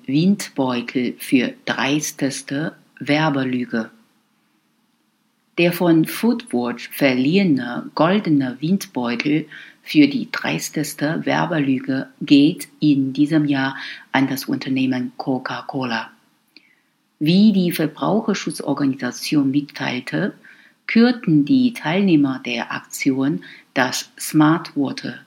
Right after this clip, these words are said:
des Getränkeherstellers zum Gewinner des Negativpreises. Foodwatch kritisiert, dass das Wasser nicht besser als herkömmliches Mineralwasser sei, jedoch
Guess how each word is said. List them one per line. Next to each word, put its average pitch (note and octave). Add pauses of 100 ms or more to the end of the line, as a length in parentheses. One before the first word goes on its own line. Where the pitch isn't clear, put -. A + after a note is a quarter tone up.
des A#2
Getränkeherstellers C3 (320)
zum C3+
Gewinner D3 (140)
des -
Negativpreises. B2+ (640)
Foodwatch D#3
kritisiert, C3+ (460)
dass -
das B2
Wasser C3+ (140)
nicht C#3+
besser -
als -
herkömmliches C#3+
Mineralwasser D#3
sei, C3 (480)
jedoch D#3+